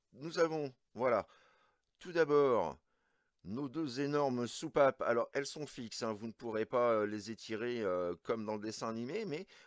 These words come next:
voilà, vraiment très très bien faites, très fidèles à la série animée. Voilà un petit peu à quoi elles ressemblent. Donc les parties creuses, c'est fait exprès, hein, c'est tout simplement pour y placer, donc y loger, euh, y loger les bras.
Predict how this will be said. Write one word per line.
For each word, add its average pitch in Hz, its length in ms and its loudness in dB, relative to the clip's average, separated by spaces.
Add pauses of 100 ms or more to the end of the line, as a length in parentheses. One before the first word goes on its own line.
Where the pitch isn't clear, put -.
voilà, 110 220 0
vraiment 185 380 -10
très - 160 -12
très 151 200 -10
bien 135 180 -4
faites, - 260 -6
très 175 180 -12
fidèles 147 460 -2 (460)
à 120 100 -2
la 127 120 0
série 127 360 -6
animée. 117 460 -4 (720)
Voilà 87 300 -4
un 117 100 -6
petit - 180 -14
peu 120 240 -8
à 131 120 -2
quoi 127 300 -2
elles 117 80 -6
ressemblent. 120 500 -4
Donc 123 200 -10
les 120 100 -4
parties 120 280 -8
creuses, 139 320 -6
c'est 107 120 -6
fait 104 160 -6
exprès, 110 320 -2
hein, 95 100 0
c'est - 260 -10
tout - 120 -18
simplement 104 400 -4
pour 104 180 -2
y 101 60 -4
placer, 98 400 -4
donc 95 240 -6
y 98 80 -12
loger, 98 360 -4
euh, 87 260 0
y 110 100 -12
loger 104 320 -6
les 92 80 -2
bras. 90 260 -2